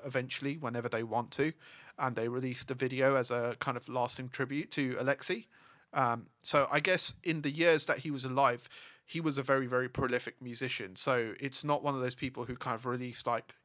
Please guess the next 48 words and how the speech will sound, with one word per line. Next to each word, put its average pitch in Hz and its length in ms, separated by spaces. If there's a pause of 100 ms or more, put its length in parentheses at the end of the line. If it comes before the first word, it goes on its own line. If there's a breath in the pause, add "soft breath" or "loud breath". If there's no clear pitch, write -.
you 131 100
know, 117 100
maybe 117 240
one 131 240
or 127 60
two 131 220
albums 120 360
and 120 100
you're 117 80
always 123 300
left 120 220
wondering, 120 440 (460 loud breath)
well, 127 120
what 135 200
would 135 140
have 123 80
happened? 120 400
I 147 80
mean, 165 180
we're 175 140
always 185 320
gonna 139 160
wonder 139 340
what 127 280
he 139 100
would 127 160
have 123 100
done 120 220
next, 107 500 (400 loud breath)
but - 180
it's - 280
maybe 131 300
a 127 60
little 139 220
bit 131 180
more 131 200
like 123 200
we, 139 120
there's 135 240
a 135 40
lot 139 200
of 139 100
his 127 220
music 127 420
that 120 160
we 127 80
can 123 300
enjoy. 117 500